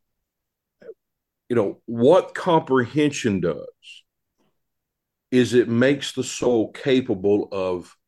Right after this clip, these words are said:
sitting, resting, abiding, continuing in something that is real, instead of continually believing that something's missing and lacking, that there's always something that is yet,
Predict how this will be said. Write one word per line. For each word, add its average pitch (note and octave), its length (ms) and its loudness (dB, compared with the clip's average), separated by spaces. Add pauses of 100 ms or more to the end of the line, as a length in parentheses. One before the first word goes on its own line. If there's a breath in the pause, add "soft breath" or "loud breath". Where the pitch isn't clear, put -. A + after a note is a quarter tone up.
(580)
sitting, - 920 -4 (320)
resting, F#2+ 840 -2 (180)
abiding, F#2 840 -4
continuing G2+ 960 -4 (480 soft breath)
in A2 180 -4
something A#2 640 -2
that F#2 200 -2
is E2+ 160 -6
real, E2+ 440 -6 (1120)
instead A2 480 0
of F#2 220 0
continually C#3+ 840 2
believing G#2+ 680 2
that F2 120 -6
something's F#2 500 -6
missing A2+ 520 0
and E2+ 140 -8
lacking, F#2+ 640 -4
that D#2+ 160 -14
there's F#2 200 -6
always B2+ 540 2
something A2+ 440 -4
that G2+ 200 -2
is F#2 220 -6
yet, A#2 400 0